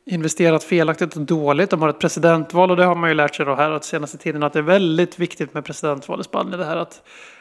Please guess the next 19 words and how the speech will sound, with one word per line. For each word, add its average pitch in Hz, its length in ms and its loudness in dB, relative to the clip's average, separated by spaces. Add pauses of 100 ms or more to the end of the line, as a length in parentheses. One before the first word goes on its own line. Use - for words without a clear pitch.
man, 160 280 -4
eh, 156 160 0
vissa 175 340 -4
presidenter, 160 920 -4 (720)
eller 170 140 -2
viss-, 165 140 -4
förlåt, 165 260 -2
vissa 165 160 -4
tränare 160 560 2
och 170 100 4
spelare 185 420 2
till 196 140 0
och 160 60 0
med 147 100 -4
skriver 170 200 -2
inte 156 140 -8
på 202 360 0
för - 100 -4
klubbar 170 400 0